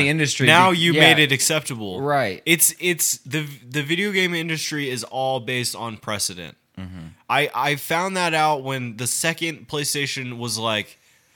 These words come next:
Speaker 2: "All right, when you get a PlayStation four, you pay me for online now every month." I went, "Why?" And then I looked back and I went, "Oh, they saw all that money Xbox was making that whole time, and nobody bitched about that."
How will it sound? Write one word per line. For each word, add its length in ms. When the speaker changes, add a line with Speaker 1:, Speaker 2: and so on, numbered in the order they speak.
Speaker 2:
"All 100
right, 120
when 120
you 120
get 80
a 40
PlayStation 540
four, 240
you 160
pay 220
me 100
for 220
online 400
now 220
every 220
month." 380
I 100
went, 300
"Why?" 640
And 140
then 80
I 100
looked 260
back 320
and 100
I 80
went, 300
"Oh, 180
they 80
saw 240
all 60
that 160
money 240
Xbox 500
was 120
making 240
that 160
whole 140
time, 320
and 100
nobody 340
bitched 340
about 260
that." 320